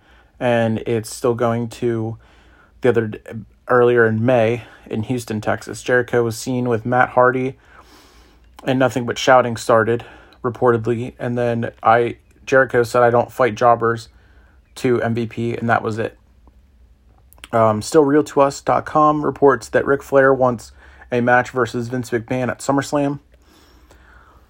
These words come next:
Uh, looking forward to WrestleMania thirty-nine. Roman versus The Rock does make sense. There's been plenty of hints and a little bit of a build already to that. But if that doesn't happen,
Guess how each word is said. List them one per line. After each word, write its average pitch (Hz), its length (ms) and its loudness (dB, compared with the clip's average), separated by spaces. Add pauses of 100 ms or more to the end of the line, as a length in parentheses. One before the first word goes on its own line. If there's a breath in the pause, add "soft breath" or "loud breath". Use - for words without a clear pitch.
(400 soft breath)
Uh, 113 260 0
looking 123 320 -4
forward 123 360 0
to 117 160 -4
WrestleMania 127 720 0 (220 loud breath)
thirty-nine. 127 580 2
Roman 143 340 2
versus 135 340 0
The 117 100 2
Rock 127 480 0
does 123 200 0
make 120 220 -4
sense. 127 480 -6 (400 soft breath)
There's 120 260 4
been 113 220 -4
plenty 123 300 -4
of 110 160 -4
hints 135 360 -2
and 113 400 -4
a 120 140 -2
little 123 240 -2
bit 127 120 0
of 117 120 0
a 113 60 -4
build 135 300 2
already 123 340 2
to 113 140 -4
that. 120 380 2 (380 soft breath)
But 127 140 0
if 131 160 -2
that 123 260 2
doesn't 113 240 -2
happen, 135 540 -2